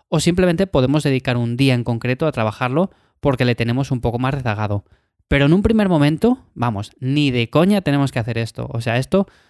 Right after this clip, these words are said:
lo que puede hacer es que al final terminemos cansados porque vemos que vamos a entrenar, sí, mucho bíceps, mucho tríceps, mucho curl, mucha polea, mucha historia de esta, pero realmente nos vemos casi, casi igual. O sea, no avanzamos.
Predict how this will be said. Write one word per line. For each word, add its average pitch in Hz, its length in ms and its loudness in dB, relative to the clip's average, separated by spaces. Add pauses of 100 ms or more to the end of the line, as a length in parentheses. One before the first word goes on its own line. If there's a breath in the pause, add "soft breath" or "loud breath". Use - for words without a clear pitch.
(120)
lo 131 160 -2
que 120 120 -2
puede 151 240 2
hacer 175 420 -2
es 143 140 -6
que 147 100 -6
al 117 180 -4
final 123 420 -2
terminemos 117 460 -4
cansados 160 500 -2
porque 120 300 -2
vemos 127 260 0
que 117 100 -6
vamos 117 260 -2
a 143 40 -2
entrenar, 143 460 0 (260 soft breath)
sí, 151 300 0
mucho 123 360 -2
bíceps, 156 460 -2
mucho 117 320 -4
tríceps, 139 480 -2
mucho 123 320 -4
curl, 180 360 2 (360 soft breath)
mucha 123 360 -2
polea, 147 340 2
mucha 135 280 -2
historia 117 280 0
de 147 80 2
esta, 233 280 -6 (120)
pero 214 220 2
realmente 165 420 -2
nos 127 140 -2
vemos 143 240 -4
casi, 143 260 -6
casi 165 380 -8 (160)
igual. 107 580 -4
O 113 80 -6
sea, 110 180 -4
no 120 220 -4
avanzamos. 101 720 -6